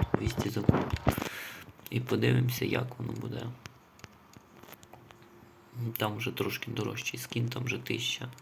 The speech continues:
Не получиться, бо я... Купив керамбіти, я не хочу їх продавати, бо я думаю, що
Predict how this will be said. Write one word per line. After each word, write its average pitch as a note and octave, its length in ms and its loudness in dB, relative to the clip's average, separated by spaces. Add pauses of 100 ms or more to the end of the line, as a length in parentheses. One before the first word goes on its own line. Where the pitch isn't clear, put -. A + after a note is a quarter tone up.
(280)
Не G2+ 280 -4
получиться, - 720 -2
бо - 140 -4
я... - 180 -2 (1040)
Купив - 340 -12
керамбіти, A#2 760 0
я A#2 180 -2
не A#2 140 -4
хочу - 360 -2
їх - 140 -6
продавати, A#2+ 680 -4 (100)
бо B2 240 -2 (1300)
я D#2 180 4
думаю, A2+ 340 2
що G2+ 240 0